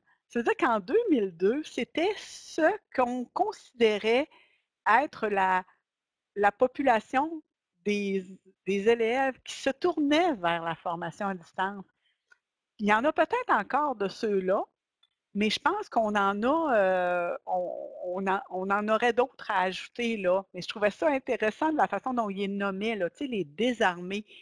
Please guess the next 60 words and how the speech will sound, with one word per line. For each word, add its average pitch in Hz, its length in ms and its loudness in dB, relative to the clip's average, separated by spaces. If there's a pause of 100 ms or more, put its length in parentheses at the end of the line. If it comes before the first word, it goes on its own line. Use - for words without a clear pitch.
(100)
Ils 202 80 -10
sont 226 200 -4 (180)
hésitants, 240 600 0 (240)
demandent 262 440 2
peu, 277 280 2 (240)
mais 190 240 -4
ont 226 160 0
de 214 100 -2
la 214 120 4
dé-, 190 280 -2 (320)
ont 214 140 0
de 202 60 -4
la 214 120 4
difficulté. 185 760 -8 (420)
Tu 311 80 2
sais, 349 40 6
on 214 200 2
en 202 220 0
a 320 140 2
de 190 180 -2
ça 220 180 -4
dans, 185 180 -8
dans 175 260 -2
notre 170 240 -8
gang, 185 340 -4
là. 165 140 -4 (640)
Puis 196 100 -12
les, 190 420 -2
les, 185 200 2
euh, 165 100 2
les 190 140 -4
marginaux, 214 540 -2
les 208 200 -2
autonomes, 247 720 0 (200)
et 240 280 -2 (320)
ils - 80 -18
sont 240 220 -2
autonomes 247 400 0
puis 226 120 -10
ils - 40 -12
s'organisent. 196 340 -2
Ils 196 60 -4
sont 190 40 -6
marginaux. 185 600 -4
C'est - 80 -2
pas 220 160 4
la, 180 160 2 (120)
c'est - 120 -14
pas 220 120 4
la 220 60 -2
majorité 202 460 -4
de 220 40 -4
notre 175 180 -4
gang, 214 260 -2
là, 180 100 -8
qui 175 120 -14
est - 20 -10
comme 165 220 -8
ça, 185 260 -4
là. 156 160 -10